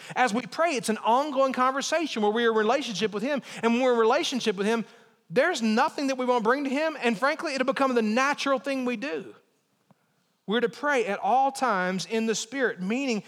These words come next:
that the Holy Spirit is to be the one leading and guiding and directing the things that we should pray.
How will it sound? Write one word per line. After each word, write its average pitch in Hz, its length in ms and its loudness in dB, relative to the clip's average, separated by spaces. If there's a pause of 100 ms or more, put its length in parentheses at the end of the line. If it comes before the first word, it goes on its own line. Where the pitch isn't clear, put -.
(180)
that 208 160 -4
the - 80 -2
Holy 254 320 0
Spirit 277 520 -4
is 190 120 0
to 202 100 -4
be 185 100 -2
the 175 80 -4
one 165 220 -2
leading 214 380 -2
and 165 100 -4
guiding 202 440 0
and 180 80 -4
directing 185 400 -2
the 165 80 -6
things 185 240 -4
that 170 80 -10
we 160 100 -8
should - 220 -12
pray. 123 340 -12